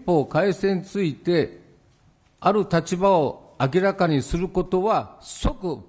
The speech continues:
その考えを、と同じ政党に対する支持、不支持を明らかにすることになるんじゃないですかと。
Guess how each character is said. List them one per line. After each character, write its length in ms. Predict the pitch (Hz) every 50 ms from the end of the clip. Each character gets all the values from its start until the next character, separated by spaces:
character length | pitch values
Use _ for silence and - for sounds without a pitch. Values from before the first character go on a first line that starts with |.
| _ _ _ _ _ _ _ _ _ _ _ _ _ _ - - _ _ _
そ 200 | - - - 185
の 180 | 214 233 220 -
考 320 | - - - 190 202 196 202 202
え 80 | 202
を、 260 | 208 220 226 - - -
と 240 | 208 214 170 - -
同 220 | 151 156 180 196 185
じ 300 | 175 196 214 190 151 - - - _
政 360 | - - - 185 202 226 - -
党 120 | 214 214
に 60 | 202 208
対 160 | 202 190 185
す 120 | 190 233
る 80 | 233 180
支 200 | - - 196 190
持、 260 | 190 175 151 - -
不 60 | - -
支 180 | - 190 180
持 120 | 160 190 226
を 240 | 220 160 - - - - _ _ _ _ _ _ _ _ _ _ _ _ _ _ -
明 220 | - 156 147 175 175
ら 80 | 170
か 80 | 160 175
に 80 | 165
す 80 | - -
る 60 | 156
こ 80 | 147 156
と 100 | - 185
に 80 | 147
な 100 | 131 135
る 60 | 156 165
ん 60 | 131
じ 80 | 123
ゃ 20 | 117
な 100 | 127 135
い 60 | 123
で 80 | 110 101
す 80 | -
か 100 | - 175
と。 160 | - - 85